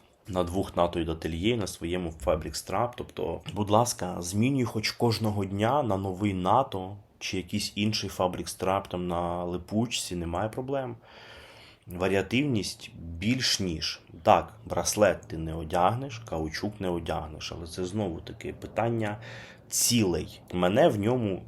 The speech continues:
інакше б я його не купував. <laughs> В цілому, да,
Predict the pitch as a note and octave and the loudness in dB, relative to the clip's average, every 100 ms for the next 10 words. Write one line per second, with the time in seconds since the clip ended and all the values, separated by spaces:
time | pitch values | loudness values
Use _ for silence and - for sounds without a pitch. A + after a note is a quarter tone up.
0 | - - - - - - - - - G2+ | -18 -20 -20 -20 -20 -20 -20 -16 -4 2
1 | G2 - G#2 F#2+ G2 - - G2 - - | 2 4 2 2 -2 -4 4 6 6 2
2 | - - - - A2+ - C3+ G#2+ - - | -14 -20 -20 -6 -2 2 4 2 0 6
3 | A#2+ F2+ D#2+ F2 G2 | 10 10 8 4 4